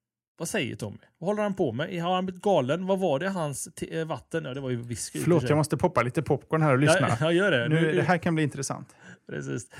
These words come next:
Speaker 1: Det är nämligen som så här att Tokyo-baserade företaget, eh, Lixil har skapat en ny toalett som heter My Satis eller Satis.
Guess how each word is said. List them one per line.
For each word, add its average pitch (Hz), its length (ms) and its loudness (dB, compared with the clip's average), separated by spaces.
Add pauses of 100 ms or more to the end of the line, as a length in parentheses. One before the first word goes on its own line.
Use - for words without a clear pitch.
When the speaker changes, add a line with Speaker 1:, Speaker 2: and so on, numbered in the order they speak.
(160)
Speaker 1:
Det 143 60 -2
är 139 40 -6
nämligen 170 240 -2
som 147 180 -4
så 165 100 -4
här 147 100 0
att 127 280 -6
Tokyo-baserade 143 680 -4
företaget, 131 800 -4
eh, 135 160 -6
Lixil 139 920 0 (340)
har 117 680 -2 (100)
skapat 127 720 -6
en 131 180 -6
ny 123 360 -4
toalett 151 760 -4 (120)
som 131 200 -8
heter 110 600 -6
My 135 400 -2 (100)
Satis 151 640 -8
eller 117 120 -8
Satis. - 680 -8